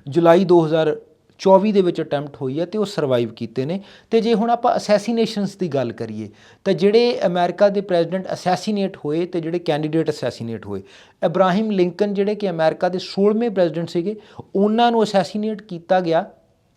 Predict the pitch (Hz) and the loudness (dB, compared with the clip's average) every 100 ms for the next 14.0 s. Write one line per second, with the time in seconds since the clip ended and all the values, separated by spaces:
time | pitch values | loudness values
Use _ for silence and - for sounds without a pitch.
0 | _ _ _ _ _ - - 147 156 156 | _ _ _ _ _ -14 0 2 2 -2
1 | 208 202 160 175 147 123 101 - - - | -4 0 0 0 -2 -4 -4 -10 -20 -20
2 | - _ - 160 202 208 220 220 185 214 | -20 _ -2 2 2 0 -4 -2 -2 0
3 | 226 208 196 196 185 190 202 190 175 175 | -2 0 -2 -2 -4 -2 -2 -2 -2 -2
4 | 185 185 - 160 - 170 165 185 185 - | -6 -8 -8 -8 -2 -2 0 -2 -2 -10
5 | - 180 196 202 175 - - 160 175 196 | -8 -4 -4 -2 -2 -2 -8 -10 -8 -6
6 | 151 131 143 143 123 117 107 107 _ - | -6 -6 -6 -8 -8 -8 -8 -14 _ -20
7 | _ - 190 214 233 220 170 165 180 185 | _ -2 0 2 2 2 2 0 -2 -4
8 | - _ 156 160 170 151 175 180 175 127 | -8 _ -2 0 0 0 2 2 0 -4
9 | 151 139 127 - _ _ _ _ - _ | -2 0 0 -4 _ _ _ _ -20 _
10 | 156 151 147 170 175 180 202 185 160 180 | -4 0 0 2 2 2 2 0 -2 -6
11 | 175 180 185 165 156 139 185 196 196 170 | -6 -6 -8 -4 -6 -4 -6 -6 -6 -10
12 | 165 180 185 190 - 233 - 254 247 214 | -2 0 2 2 2 0 0 -2 0 0
13 | 202 180 185 175 - 151 143 151 147 220 | 0 -2 -4 -8 -8 -12 -2 0 0 -4